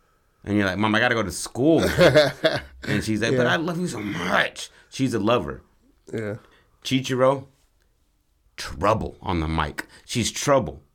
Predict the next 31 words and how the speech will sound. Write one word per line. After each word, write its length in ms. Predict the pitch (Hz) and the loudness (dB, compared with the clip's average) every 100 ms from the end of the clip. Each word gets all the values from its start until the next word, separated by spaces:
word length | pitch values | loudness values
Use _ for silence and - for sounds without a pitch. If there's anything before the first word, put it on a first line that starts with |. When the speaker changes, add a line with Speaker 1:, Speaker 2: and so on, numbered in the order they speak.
| _ _ _ _ | _ _ _ _
Speaker 2:
Yeah. 140 | - | -2
Speaker 1:
She's 300 | 143 160 143 - | 2 2 2 -2
the 100 | 135 | 0
one 200 | 127 127 | 2 2
that's 160 | 120 87 | 0 0
getting 260 | 127 120 117 | 2 4 2
in 120 | 113 | 2
all 280 | 85 110 95 | 0 0 0
the 120 | 90 | -4
shit. 360 | - 123 - - _ _ _ - | -2 -4 -4 -10 _ _ _ -2
May 380 | 101 120 139 | 2 4 2
is 120 | 147 117 | 2 0
the 60 | |
one 200 | 120 113 | 0 0
following 320 | 110 117 113 107 | 0 2 2 2
up, 200 | 117 - | 0 -4
and 100 | 85 80 | -8 -4
Hanzo's 420 | 101 113 95 92 | 0 0 0 0
on 140 | 90 | -2
his 100 | 82 | 0
own 160 | 90 87 | -2 -2
shit. 300 | - 76 - _ _ _ _ _ _ _ _ _ _ _ _ _ _ _ | -4 -10 -12 _ _ _ _ _ _ _ _ _ _ _ _ _ _ _
Hanzo 540 | 104 120 120 123 120 - - - | 0 0 2 0 0 -4 -12 -4
is 200 | 95 78 | -4 0
dedicated 520 | 95 98 87 92 92 | 0 0 0 -2 -2
to 80 | 82 | -4
a 60 | |
ham 260 | 85 90 98 | -2 0 2
radio. 440 | 90 80 82 104 - _ _ _ | 0 0 -2 -4 -10 _ _ _
Speaker 2:
Yeah. 200 | 123 110 110 - | -10 -10 -8 0
Speaker 1:
That, 420 | 98 87 - | 2 2 -2